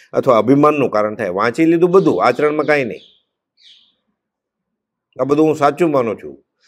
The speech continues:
શ્રદ્ધા જ્ઞાન લયા છે તો પણ જો નવી જાય પમાયો, પ્રમાદ ન જાય તો વંધ્ય તરુ ઉપમ ફળ પામે. સંયમ ઠાણ જો ન આવ્યો રે, આચરણમાં નથી આવ્યું. આશ્રમ જેવડું આમ ઘેઘોર વડલો ઝાડ થાય, આંબો થાય, એ કોઈ કેરી ઉગે નહીં એમાં, વાંજ્યું ઝાડ છે.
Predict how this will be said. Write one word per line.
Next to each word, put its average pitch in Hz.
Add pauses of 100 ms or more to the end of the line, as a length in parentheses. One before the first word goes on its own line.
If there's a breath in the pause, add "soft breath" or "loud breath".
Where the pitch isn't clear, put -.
(260)
શ્રદ્ધા 120
જ્ઞાન 151
લયા 139
છે 139
તો 156
પણ 135
જો 127
નવી 151
જાય 147
પમાયો, 135
પ્રમાદ 139
ન 151
જાય 85
તો 95
વંધ્ય 127
તરુ 156
ઉપમ 147
ફળ 113
પામે. 87 (760)
સંયમ 147
ઠાણ 131
જો 117
ન 104
આવ્યો 87
રે, 71
આચરણમાં 151
નથી 165
આવ્યું. 90 (1200)
આશ્રમ 135
જેવડું 139
આમ 104
ઘેઘોર 135
વડલો 123
ઝાડ 113
થાય, 90
આંબો 113
થાય, 104
એ 92
કોઈ 127
કેરી 131
ઉગે 143
નહીં 147
એમાં, 87
વાંજ્યું 127
ઝાડ 87
છે. -